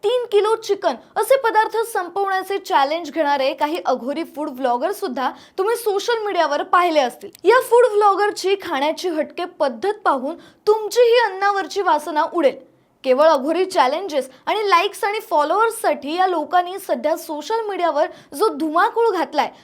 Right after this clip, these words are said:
तो फारच वाह्यात आहे, यात काही शंका नाही. मॅट स्टोन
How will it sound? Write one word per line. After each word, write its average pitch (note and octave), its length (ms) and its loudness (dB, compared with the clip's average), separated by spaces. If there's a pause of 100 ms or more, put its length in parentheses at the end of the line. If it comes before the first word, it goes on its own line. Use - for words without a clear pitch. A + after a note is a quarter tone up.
(120)
तो E4+ 80 0 (100)
फारच D4+ 400 2
वाह्यात C4+ 560 0
आहे, D4 280 -4
यात F#4+ 140 4 (100)
काही D#4 180 0
शंका E4 360 -2
नाही. A3 140 -8 (220)
मॅट D#4+ 280 2
स्टोन - 320 -6